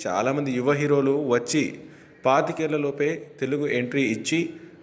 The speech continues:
మంచి సక్సెస్లు అందుకుంటూ స్టార్ హీరోలలో ఒకరిగా ఎదుగుతున్నారు. మరి మోక్షజ్ఞ మాత్రం సినిమాలపై దృష్టి సారించడం లేదు.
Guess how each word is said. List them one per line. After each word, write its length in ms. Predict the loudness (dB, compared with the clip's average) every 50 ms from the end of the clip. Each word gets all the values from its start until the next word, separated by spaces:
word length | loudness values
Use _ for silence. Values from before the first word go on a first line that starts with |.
| -2
మంచి 360 | 0 2 2 2 2 0 0 2
సక్సెస్లు 500 | 2 0 0 0 -2 -4 -4 -2 -4 -2
అందుకుంటూ 560 | -2 -2 -2 0 -2 -2 -2 0 2 0 0
స్టార్ 400 | 2 2 4 4 6 6 4 4
హీరోలలో 460 | 2 0 0 0 0 2 2 2 2
ఒకరిగా 440 | 2 2 0 0 0 -2 0 0 0
ఎదుగుతున్నారు. 580 | 0 -2 -2 -4 -4 -4 -4 0 0 0 0 -2 -6 -12 -18 -20 -20 -20 -12 -2
మరి 240 | 0 2 2 2 2
మోక్షజ్ఞ 600 | 0 0 2 4 4 4 4 4 2 0 2 2
మాత్రం 340 | 2 2 2 2 0 -2 0
సినిమాలపై 540 | 0 2 2 2 2 4 2 4 4 4 4
దృష్టి 260 | 4 2 0 -2 -4
సారించడం 540 | -4 0 0 0 0 0 -2 -4 -4 -2 -2
లేదు. 240 | 0 0 0 0